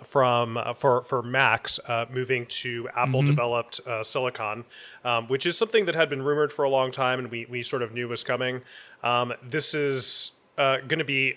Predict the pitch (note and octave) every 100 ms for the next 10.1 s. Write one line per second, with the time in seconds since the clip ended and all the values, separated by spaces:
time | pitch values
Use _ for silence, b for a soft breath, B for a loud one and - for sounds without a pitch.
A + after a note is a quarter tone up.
0 | - B2+ B2+ D#3 D#3 D#3 - C3 B2 A#2
1 | C#3 C3 C3 C3 C#3 B2+ B2 A2 A#2 D3
2 | - B2+ - C3 A#2+ A#2+ - A#2 A#2 A#2+
3 | - F#3+ F3+ D3 A#2+ - B2+ B2 A#2+ B
4 | B B - D#3 D#3+ D3+ D3 C3+ C#3+ C3+
5 | C#3+ C3 C3+ C#3 C#3 C3 A#2+ - B2+ B2
6 | B2+ B2+ A#2+ B2+ C3 A#2+ B2+ B2 B2+ A#2
7 | A#2 B2 A#2+ A2 B B B - B2 C3
8 | C3+ C3+ - C3+ A#2+ B2+ C3 C3 A#2 -
9 | - C3 - - D#3 B2+ C#3 C#3 D3 D3
10 | C#3+